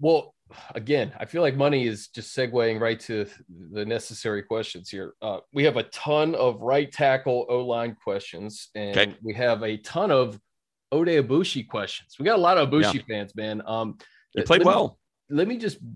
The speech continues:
Speaker 1: buzz through some of these, and we can just try to hit on some of the main topics. Uh, the Planet Right Tackle, Johnny C wants to know,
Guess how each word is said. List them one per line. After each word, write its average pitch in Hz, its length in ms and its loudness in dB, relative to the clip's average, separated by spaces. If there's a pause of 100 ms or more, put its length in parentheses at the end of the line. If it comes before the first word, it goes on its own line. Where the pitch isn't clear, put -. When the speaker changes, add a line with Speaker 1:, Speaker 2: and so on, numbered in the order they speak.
(100)
Speaker 1:
buzz 156 260 2
through 165 160 -4
some 143 280 -2
of 151 80 0
these, 156 240 0
and 123 100 -2
we 139 80 -4
can 135 160 -8
just 120 160 -10
try 120 120 -4
to 117 60 -4
hit 123 140 -6
on 117 100 -2
some 117 140 -10
of 110 60 -10
the 107 40 -4
main 110 160 -4
topics. 117 520 -4 (260)
Uh, 117 140 2
the 117 120 -4
Planet 185 380 4
Right 180 200 4
Tackle, 175 440 0
Johnny 156 300 -2
C 170 200 -10
wants 151 300 -6
to 147 100 -2
know, 147 360 2